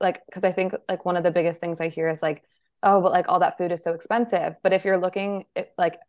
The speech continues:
locally, it actually can be a lot less expensive. So there's these things called community supported agricultures where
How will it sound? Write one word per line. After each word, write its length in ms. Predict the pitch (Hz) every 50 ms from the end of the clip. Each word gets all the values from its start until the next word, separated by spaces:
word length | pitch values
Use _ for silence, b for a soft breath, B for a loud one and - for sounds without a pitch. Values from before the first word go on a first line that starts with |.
| _
locally, 520 | - 170 170 170 175 175 226 226 247 254 254
it 80 | 226
actually 320 | 196 180 175 - - 202 196
can 140 | - 190 180
be 80 | 180 180
a 80 | 165
lot 220 | 160 165 165 170 -
less 220 | 160 165 160 -
expensive. 500 | 165 - - - 165 160 - 170 160 156
So 160 | - - 170
there's 220 | 165 175 175 165 -
these 160 | 180 165 165
things 240 | - 175 170 170 165
called 240 | - - 175 175 175
community 440 | - 180 170 165 165 165 160 170 165
supported 380 | 165 - - - 175 170 160
agricultures 840 | - 147 160 160 160 170 165 - 170 156 147 - 170 156 160 160 160
where 320 | 170 170 160 160 165 165